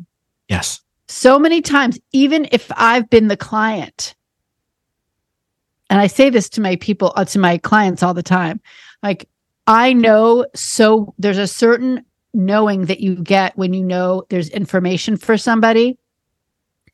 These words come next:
Speaker 2: And if you get, "That will never happen,"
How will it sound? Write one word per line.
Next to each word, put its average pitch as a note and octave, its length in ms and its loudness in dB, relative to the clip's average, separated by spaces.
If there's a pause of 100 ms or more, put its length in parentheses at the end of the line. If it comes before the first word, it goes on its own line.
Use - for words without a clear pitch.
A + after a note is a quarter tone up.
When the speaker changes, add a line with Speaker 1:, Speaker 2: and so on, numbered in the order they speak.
(580)
Speaker 2:
And A3 120 0
if G#3 140 -2
you A#3 100 4
get, G#3 260 2
"That G3 200 2
will G3+ 140 0
never F#3+ 260 2
happen," G#3+ 840 0